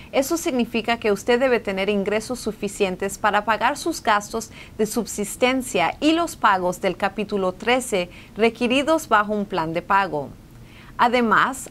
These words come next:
hay límites a la cantidad de deuda que se permite tener en una bancarrota del capítulo trece. Tenga en cuenta que si usted tiene una hipoteca y a continuación obtiene un préstamo hipotecario,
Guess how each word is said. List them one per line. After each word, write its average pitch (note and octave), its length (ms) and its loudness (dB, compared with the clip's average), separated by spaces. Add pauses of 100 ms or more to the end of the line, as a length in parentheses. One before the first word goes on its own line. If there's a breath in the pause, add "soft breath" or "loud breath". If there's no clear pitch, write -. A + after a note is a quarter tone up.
hay B3 280 4
límites C#4 540 0
a F3+ 80 2
la F3 140 2
cantidad G3+ 560 0
de C#4 100 0
deuda F#3+ 420 2
que G3+ 120 -6
se G3+ 160 -2
permite G#3+ 480 -2
tener F#3+ 400 -2
en G#3+ 120 -2
una A3 220 2
bancarrota A3 640 0
del A3+ 160 -2
capítulo F3+ 520 -4
trece. A#3 460 -4 (840 loud breath)
Tenga F#4 280 2
en F#4+ 120 0
cuenta F3+ 460 0
que A#3+ 140 -2
si C4+ 200 -2
usted E4 300 -4
tiene A#3 280 -2
una G#3 240 -2
hipoteca A3+ 680 -2 (200 loud breath)
y B3+ 140 4
a A#3+ 120 2
continuación A#3+ 1000 0
obtiene A#3+ 440 0
un G#3 120 0
préstamo A3 640 -2
hipotecario, A3+ 960 0